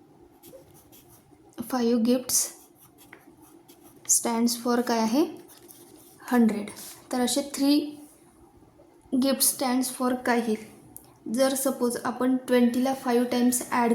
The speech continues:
केलं, ट्वेंटी प्लस ट्वेंटी, फोर्टी, फोर्टी प्लस ट्वेंटी सिक्स्टी, सिक्स्टी प्लस ट्वेंटी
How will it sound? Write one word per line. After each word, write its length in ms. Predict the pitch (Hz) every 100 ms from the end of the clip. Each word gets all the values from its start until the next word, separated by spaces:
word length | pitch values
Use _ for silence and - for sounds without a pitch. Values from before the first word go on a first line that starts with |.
| 226
केलं, 200 | 214 214 - - - - - - _ - - - - - -
ट्वेंटी 280 | 240 226 254
प्लस 320 | 254 240 -
ट्वेंटी, 460 | 233 220 269 349 - - - - - - - - - -
फोर्टी, 380 | 233 220 269
फोर्टी 440 | 302 - 247 233 262
प्लस 320 | 269 240 233
ट्वेंटी 260 | 233 220 226
सिक्स्टी, 480 | - 226 - 294
सिक्स्टी 380 | 302 240 - -
प्लस 320 | - 233 226
ट्वेंटी 300 | 240 226 226